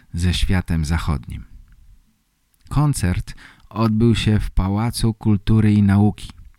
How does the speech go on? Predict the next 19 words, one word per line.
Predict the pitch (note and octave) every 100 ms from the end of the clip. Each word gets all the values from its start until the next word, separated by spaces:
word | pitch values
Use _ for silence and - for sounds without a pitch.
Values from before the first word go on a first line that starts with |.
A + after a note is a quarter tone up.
| _ _ _ _ _ _ _ -
Nie | C#3 G3+
wiem, | F#3 C#3
czy | - A#2
wiecie, | G2 F2 - F2 B2 - - - _
ale | - F#2+ F2
ten | - C#2 C2
pałac | F#2 E2 E2+ C3+ - - _ _ _ _ _ _ -
do | D2+ F2
tej | A2 E3
pory | - G2+ C#2+ - - -
najwyższy | E2 E2 G#2+ A#2+ - A#2+
budynek | G#2 G2 F#2+ F#2+ E2+ F2
w |
Warszawie. | F2+ F2 - C#2+ B1 - - - -
To | - E2+
prezent | - B2 B2 A#2 G#2+ - - _ _
dla | F2+ G2+ G2+ G2+ F#2
Warszawy | F2 E2 - F2+ F#2 F2+ - - _ _ _
od | F2+ F2+ F2 E2 -